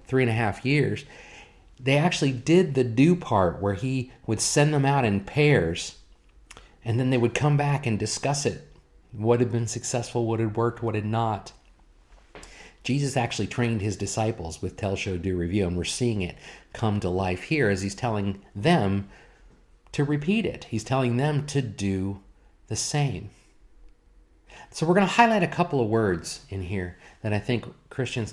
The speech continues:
typically grab and latch onto, and kind of try to highlight those and try to help our understanding of what it means to really live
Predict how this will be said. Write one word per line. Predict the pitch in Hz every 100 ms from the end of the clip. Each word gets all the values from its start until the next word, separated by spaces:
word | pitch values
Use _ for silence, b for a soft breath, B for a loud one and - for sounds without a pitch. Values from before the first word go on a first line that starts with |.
| -
typically | - 120 - 104
grab | 85 101 101 98 90 - B B
and | 104 95
latch | 98 98 -
onto, | 104 98 95 104 87 87 - b b b
and | 107 104 -
kind | - 160
of | 147
try | 147
to | 127
highlight | 107 131 127 123 120
those | 120 107
and | 101
try | 110
to | 104
help | - - 120
our | 113
understanding | 113 107 98 - 110 98
of | 92
what | 107 127
it | 95
means | 107 107 98
to | - 104
really | 110 151 120 98 92 B B B 92
live | 98 117 120